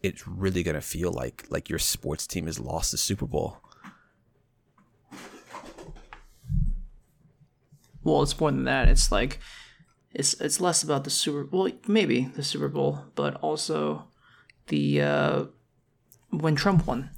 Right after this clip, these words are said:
Speaker 2: in
Speaker 1: Yeah, yeah,
Speaker 2: twenty sixteen,
Speaker 1: exactly.
Speaker 2: how we felt.
Speaker 1: Exactly.
Speaker 2: And I think, I think the polarization of America just means that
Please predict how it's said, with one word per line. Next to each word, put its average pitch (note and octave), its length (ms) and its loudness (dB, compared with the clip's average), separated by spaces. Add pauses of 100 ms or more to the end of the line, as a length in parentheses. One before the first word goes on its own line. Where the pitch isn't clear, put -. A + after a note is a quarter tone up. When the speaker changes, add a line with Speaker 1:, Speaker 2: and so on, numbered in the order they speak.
(640)
Speaker 2:
in A#2 80 0
Speaker 1:
Yeah, A#2 80 6
yeah, C#3 80 0
Speaker 2:
twenty D#3 280 0
sixteen, C#3+ 340 -2
Speaker 1:
exactly. G#2 360 2
Speaker 2:
how C#3 80 0
we D3+ 140 2
felt. C#3 400 0
Speaker 1:
Exactly. - 560 -2 (320)
Speaker 2:
And B2+ 420 -2
I C#3 80 -2
think, D#3 240 -4 (480)
I - 60 -6
think D3+ 160 -2
the C#3+ 100 4
polarization C#3 880 2
of C3 100 2
America C#3 500 0
just C#3 260 -6
means C#3 220 -2
that C#3+ 200 0